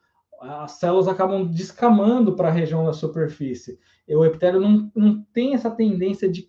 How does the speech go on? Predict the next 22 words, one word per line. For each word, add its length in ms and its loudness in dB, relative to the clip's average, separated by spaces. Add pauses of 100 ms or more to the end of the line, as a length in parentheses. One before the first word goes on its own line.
(120)
crescer 640 -4
pro 140 -6
tecido 420 -2
conjuntivo. 720 -6 (300)
Nesse 240 -8
caso, 400 -2
a, 260 -4
a, 80 -4
essas 720 -6
células 420 -2
estão, 380 -8 (320)
é, 760 -4 (400)
tomando 680 2
um 300 -6
comportamento 920 -4 (240)
completamente 840 0
diferente, 560 -4
que 60 -10
seria, 420 -4
né, 200 -6 (400)
é, 520 -8
descamar. 840 -4